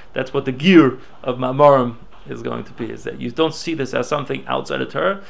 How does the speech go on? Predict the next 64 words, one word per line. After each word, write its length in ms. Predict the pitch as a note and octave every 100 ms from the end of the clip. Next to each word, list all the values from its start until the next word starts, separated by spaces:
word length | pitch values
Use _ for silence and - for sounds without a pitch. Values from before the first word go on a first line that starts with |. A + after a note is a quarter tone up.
| - -
And 80 | -
Adarabba, 600 | G#3 A#3+ G#3+ E3 C#3 A#2+ -
you 120 | C#3+
see 220 | - F#3
it 40 | D#3
as 120 | C3+
part 220 | - F#3+
of 60 | F#3
the 60 |
Torah, 180 | - D#3+
and 80 | D#3
then 220 | D#3+ D3+
what 140 | C#3 C#3+
happens 300 | E3+ F3 F3+
is 120 | E3+
you 100 | D3
actually 200 | C#3+ C#3+
see 200 | - D3
it 80 | C#3+
in 140 | C#3
the 60 | C3+
Torah. 320 | C3+ E3+ -
You 100 | -
actually 200 | C#3 -
see 200 | B2+ -
these 180 | D3+ D3
things 200 | - C3+
in 100 | B2+
the 60 | -
Torah. 300 | - E2+ - - - - - - - - - - - - -
And 120 | -
it's, 240 | - -
uh, 500 | C3 C3 - E2 -
much 280 | A#2+ D3+ D#3+
of 80 | C3+
science, 420 | - C#3 D3 D3
you 60 | B2+
know, 80 | B2+
there 100 | B2+
are 20 |
people 240 | - -
that 80 | B2+
are 40 | C3+
into 180 | C3+
this, 300 | B2 D3 - - - - -
they 100 | A#2+
actually 560 | C3+ C3+ D3 C#3+ C#3 C3
see 300 | - B3+ B3+
it. 180 | C3+ -
"Oh, 120 | F3
Taka, 320 | - F3+ E3
the 100 | B2
Torah 240 | - C#3 C#3+
says 300 | - G3 C3+
this." 280 | - - - - - -
The 80 | -
thing 200 | - A3
is, 200 | G4+ D3
you 60 | C3+
can't 280 | F#3 F3
always 340 | - F3 E3 D#3
know 280 | G#3 B3+ F3+
it 120 | D#3+
until 540 | C#3+ - F3 D#3 D3